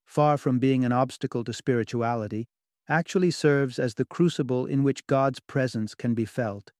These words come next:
Christ himself affirmed in Matthew eighteen that unity in purpose summons the divine.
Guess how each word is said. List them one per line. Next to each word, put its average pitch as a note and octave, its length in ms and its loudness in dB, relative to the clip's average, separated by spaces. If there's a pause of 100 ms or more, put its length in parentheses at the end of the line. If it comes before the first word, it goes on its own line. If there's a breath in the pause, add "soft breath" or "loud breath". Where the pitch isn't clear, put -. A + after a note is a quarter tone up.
(680)
Christ D#3 440 2
himself C#3 680 0
affirmed C3 760 0
in B2 200 0
Matthew B2+ 400 0
eighteen A#2+ 640 -2 (460)
that B2+ 140 -2
unity D3 580 4
in C3 200 0
purpose C3 680 -4 (100)
summons D3 800 2
the B2 80 0
divine. A2 580 -2